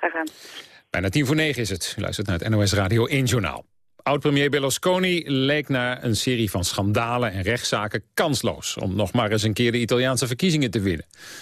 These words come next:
Speaker 2: Toch is een centrums-, het centrumrechtse P D L bezig aan een wonderbaarlijke comeback.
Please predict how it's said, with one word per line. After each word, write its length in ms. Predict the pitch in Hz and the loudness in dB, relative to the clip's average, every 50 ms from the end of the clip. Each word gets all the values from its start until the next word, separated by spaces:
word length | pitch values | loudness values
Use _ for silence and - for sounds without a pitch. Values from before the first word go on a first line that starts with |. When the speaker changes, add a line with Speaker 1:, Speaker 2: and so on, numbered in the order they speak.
| - - - _ - | -18 -20 -20 _ -4
Speaker 2:
Toch 180 | - 165 170 196 | -2 0 0 2
is 180 | 185 170 - | 0 2 2
een 220 | 175 156 147 143 127 | 2 2 2 2 0
centrums-, 840 | - - 180 175 165 135 139 151 139 135 123 - - - - - - - | 2 2 2 2 2 2 2 2 2 0 0 -2 -4 -4 -6 -8 -8 -4
het 200 | - 135 117 - | -2 0 0 2
centrumrechtse 880 | - 208 190 139 135 139 131 107 120 151 143 - - 160 139 - - 113 - _ - | 0 0 2 2 2 2 2 2 0 0 -2 -2 0 0 0 0 -2 -6 -12 _ -2
P 60 | - | 0
D 180 | 170 156 123 131 | 0 2 4 4
L 560 | 139 156 170 180 196 185 - _ _ - 143 123 | 4 4 4 2 0 -2 -2 _ _ -4 -4 -2
bezig 360 | 107 135 151 156 139 143 117 | 0 2 2 2 0 0 -2
aan 100 | 131 127 | -2 0
een 180 | 123 113 113 113 | 0 0 0 2
wonderbaarlijke 760 | 135 160 160 139 123 104 104 170 185 185 170 147 - 139 - | 2 2 4 2 0 0 0 0 0 0 -2 -4 -4 -4 -4
comeback. 460 | - 147 123 98 76 - - - | -2 -2 -2 -2 -6 -8 -12 -14